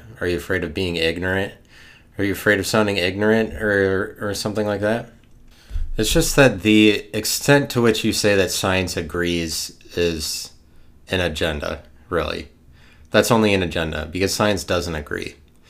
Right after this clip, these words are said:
Um, you know how I know that science doesn't agree is because there are something like thousands of, uh, different bodies of research within science that all have different names,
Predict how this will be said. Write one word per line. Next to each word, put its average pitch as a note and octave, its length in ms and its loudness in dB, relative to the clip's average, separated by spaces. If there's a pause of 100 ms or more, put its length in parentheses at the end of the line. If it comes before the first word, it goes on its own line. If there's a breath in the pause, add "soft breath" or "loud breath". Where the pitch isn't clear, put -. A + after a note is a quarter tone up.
(640 soft breath)
Um, E2+ 580 2 (160)
you G#2+ 140 -4
know A#2+ 140 6
how A#2 100 6
I G#2+ 60 6
know G#2+ 120 4
that F#2 140 2
science F#2+ 400 0
doesn't F2+ 420 -2
agree G2 460 0 (100)
is F#2 140 -4
because F2+ 540 -4
there F2+ 280 2
are E2+ 420 0 (2000 loud breath)
something A#2 360 0
like G2+ 200 4
thousands G2+ 580 4
of, E2 180 -6 (280)
uh, F#2 220 0
different F#2+ 840 -2
bodies F#2+ 400 2
of F2 80 -2
research G2 520 0
within G2 280 -2
science F#2+ 540 0
that A2+ 120 0
all G2 160 6
have F2 140 0
different F#2 320 -4
names, F#2 540 -2